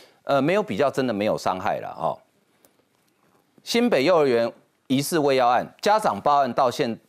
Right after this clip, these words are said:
呃，家长报案之后拖延二十二天，至今找不到源头，药从哪里来？行政调查石沉大海，处置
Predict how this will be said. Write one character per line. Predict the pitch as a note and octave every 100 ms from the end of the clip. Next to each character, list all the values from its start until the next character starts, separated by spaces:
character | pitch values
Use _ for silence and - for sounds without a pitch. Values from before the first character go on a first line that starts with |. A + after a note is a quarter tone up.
| - -
呃， | C#3
家 | C3 A#3
长 | D#3+
报 | D#3+
案 | E3 D3
之 | D3
后 | C3+
拖 | - F3+ F3
延 | B2+
二 | A2+ C#3+
十 | -
二 | A2+ A2+
天， | G#2+ G2+
至 | - D#3
今 | B2 C3 C3+ - _
找 | - -
不 | B2
到 | C3 A2+
源 | F2+ F#2
头， | D2 B1+ _ - -
药 | E3+ A#2
从 | G#2+ G2
哪 | F#2+
里 | F#2+
来？ | C#2+ A2+ - _ _ - _ _ _ _ _ _ _ _
行 | - A#3+
政 | A3 A#3
调 | A#3 F3
查 | D#3 D3
石 | - D#3
沉 | D#3 C#3+
大 | D3+
海， | A#2 -
处 | - B2
置 | G2+ F3+ B2